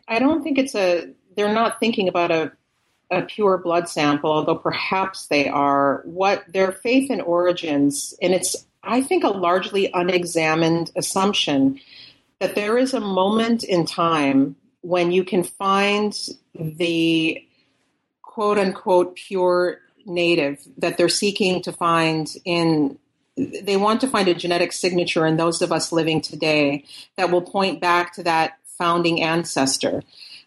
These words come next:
Um, but at which moment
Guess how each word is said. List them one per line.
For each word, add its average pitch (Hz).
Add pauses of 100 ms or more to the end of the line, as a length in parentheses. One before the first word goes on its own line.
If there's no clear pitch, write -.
(100)
Um, 170 (1080)
but 214 (920)
at 226
which 277
moment 226